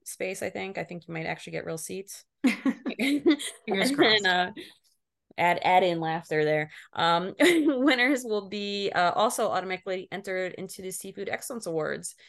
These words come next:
Speaker 1: You know, you have to definitely check that out at Seafood Expo North America in March. Um, the full list of winners, including the twenty twenty-four Symphony Grand Prize winner, will be announced at the Symphony Awards ceremony in Juneau on February twenty-first.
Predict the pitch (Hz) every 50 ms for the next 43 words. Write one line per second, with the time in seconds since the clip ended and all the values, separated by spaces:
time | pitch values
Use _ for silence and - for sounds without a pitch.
0 | - - - - - - 185 175 156 156 160 175 170 170 - 175 160 160 156 156
1 | - 175 170 170 175 165 160 - 160 165 - 165 156 151 156 151 151 147 147 147
2 | - - - - 156 _ 151 - - 160 - _ 151 147 147 147 143 - 151 147
3 | 147 143 143 - - - - 135 143 147 151 147 147 - - - - _ - -
4 | - - - _ _ _ _ _ _ - 156 151 156 165 180 160 - - 196 190
5 | 185 180 180 175 - 180 175 170 165 165 165 165 165 165 165 165 165 165 165 -
6 | - - - 160 156 - - 233 226 233 214 196 180 - - 185 170 165 - -
7 | 165 165 160 - 170 160 160 160 - - 185 190 185 175 170 165 165 165 160 160
8 | 156 156 156 160 156 156 160 - - 165 175 226 311 285 208 175 165 160 160 170
9 | 202 - - - - 165 175 170 170 165 170 165 - 113 156 156 156 156 160 160
10 | - 151 - - 160 156 - 175 170 - - 170 160 160 160 - - 156 165 190
11 | 208 220 214 214 - - 196 170 165 160 160 160 160 160 160 - 160 165 156 160
12 | 156 151 151 151 151 151 - - 143 147 151 - 151 147 151 151 151 151 - 151
13 | 147 147 - 147 143 139 143 -